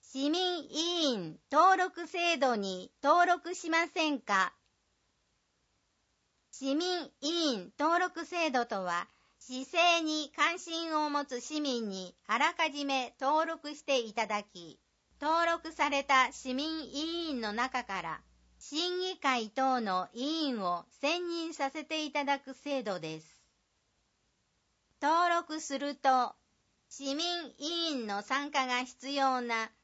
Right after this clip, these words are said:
審議会等を開催する際に、市民委員に選ばせて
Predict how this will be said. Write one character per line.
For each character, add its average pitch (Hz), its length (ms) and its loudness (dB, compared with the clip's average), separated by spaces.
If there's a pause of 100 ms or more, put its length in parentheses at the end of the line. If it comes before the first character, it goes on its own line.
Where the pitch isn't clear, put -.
(160)
審 330 360 -6
議 349 180 -8
会 233 300 0
等 233 460 0
を 175 60 -8
開 277 280 -4
催 269 280 -2
す 254 160 -10
る 240 120 -4
際 233 340 -2
に、 165 240 -14 (160)
市 262 260 -2
民 330 380 -2
委 320 360 -2
員 226 140 -2
に 180 380 -8
選 254 260 4
ば 330 140 0
せ 320 160 -6
て 285 260 0